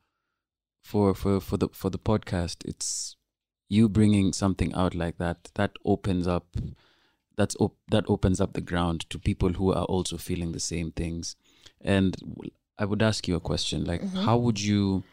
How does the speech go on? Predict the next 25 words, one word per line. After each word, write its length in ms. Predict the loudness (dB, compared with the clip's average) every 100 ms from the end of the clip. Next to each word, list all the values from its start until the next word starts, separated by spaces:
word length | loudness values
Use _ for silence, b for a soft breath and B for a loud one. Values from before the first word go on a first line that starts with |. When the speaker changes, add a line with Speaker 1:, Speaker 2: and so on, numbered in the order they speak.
| b b b b -4
Speaker 1:
how 140 | 0
would 220 | 0 0 0
you, 400 | 0 0 0 -2
how 180 | 0 0
would 240 | -2 -2
you 460 | 0 2 2 0 -4 _ _
advise, 640 | -4 -2 0 0 -2 -6 -6
like, 140 | -8 -6
what 180 | -6 -4
would 140 | -4 -4
you 100 | -4
advise 400 | -4 -2 -4 -4
to 100 | -6
somebody 380 | -6 -4 -4 -4
who's 240 | -6 -4
going 280 | -2 -2 -2
through 280 | -4 -4 -6 b b b
a 60 | -10
similar 380 | 0 2 4 2
situation, 640 | -2 -4 0 0 0 -2
like 180 | -2 -4
a 40 |
situation 680 | -6 -8 -6 -2 -2 -2 -4
whereby 460 | -4 -4 -4 -4 -6 b b b b b b
they 760 | -4 -2 -2 -4 -4 -6 -8